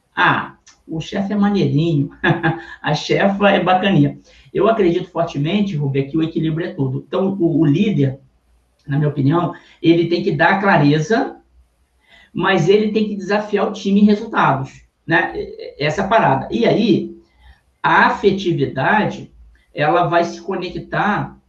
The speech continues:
ao momento de cada um, né? Então, aquele exemplo que eu dei, se a pessoa tá mal, é, tá com dificuldades, né? A gente tá falando muito atualmente de saúde mental. É,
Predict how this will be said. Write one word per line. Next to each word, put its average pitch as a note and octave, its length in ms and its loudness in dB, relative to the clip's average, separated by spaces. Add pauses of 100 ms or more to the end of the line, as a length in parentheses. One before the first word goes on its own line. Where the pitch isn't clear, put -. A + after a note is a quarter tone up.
ao D3+ 140 -2
momento E3+ 440 0
de - 160 -4
cada G3 320 -2
um, E3 320 -2 (120)
né? E3+ 380 -2
Então, E3 240 2
aquele E3 240 0
exemplo D#3 240 -2
que E3+ 60 -10
eu E3 80 -4
dei, C#3 100 2
se E3 120 -2
a - 40 -4
pessoa F3 320 -4
tá G#3 140 0
mal, E3 480 0 (260)
é, C#3+ 480 2 (200)
tá D3 100 -8
com E3 140 -4
dificuldades, C#3+ 1000 -2
né? D3 120 -2
A - 20 -2
gente - 120 -10
tá D#3 80 -6
falando D#3 280 -4
muito D#3 200 -4
atualmente D#3 560 -2
de - 80 -20
saúde E3+ 320 0
mental. E3 680 0 (760)
É, D3 380 4